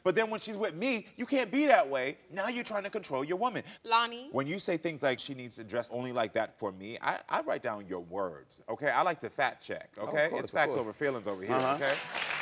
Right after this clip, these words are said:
Speaker 1: And so the fact that you say that, it,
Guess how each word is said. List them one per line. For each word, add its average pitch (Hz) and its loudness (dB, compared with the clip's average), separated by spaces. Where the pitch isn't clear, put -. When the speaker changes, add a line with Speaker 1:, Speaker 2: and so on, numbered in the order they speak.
Speaker 1:
And 143 4
so 165 2
the 147 4
fact 208 6
that 160 2
you 156 0
say 202 6
that, 113 8
it, 165 2